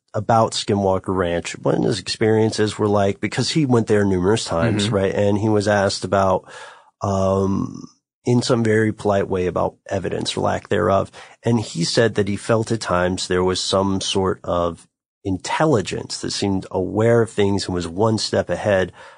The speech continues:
Speaker 1: of everybody. And if and this is a huge, gargantuan
Speaker 2: <laughs>
Speaker 1: Purple Mountains of Majesty size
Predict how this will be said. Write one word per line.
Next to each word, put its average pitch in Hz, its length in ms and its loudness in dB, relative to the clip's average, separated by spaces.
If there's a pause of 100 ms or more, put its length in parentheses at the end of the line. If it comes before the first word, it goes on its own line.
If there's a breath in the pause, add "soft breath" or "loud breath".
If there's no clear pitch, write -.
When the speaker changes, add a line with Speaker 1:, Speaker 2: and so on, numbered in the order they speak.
(180 loud breath)
Speaker 1:
of 92 260 -2
everybody. 104 720 -4 (640)
And 107 360 0 (360)
if - 500 2 (560)
and 117 100 2
this 127 200 2
is 107 100 0
a - 20 2
huge, 120 540 2
gargantuan 101 960 2
Speaker 2:
<laughs> 117 200 0
Speaker 1:
Purple 123 280 4
Mountains 110 320 2
of 98 40 0
Majesty 107 600 2
size 95 520 -2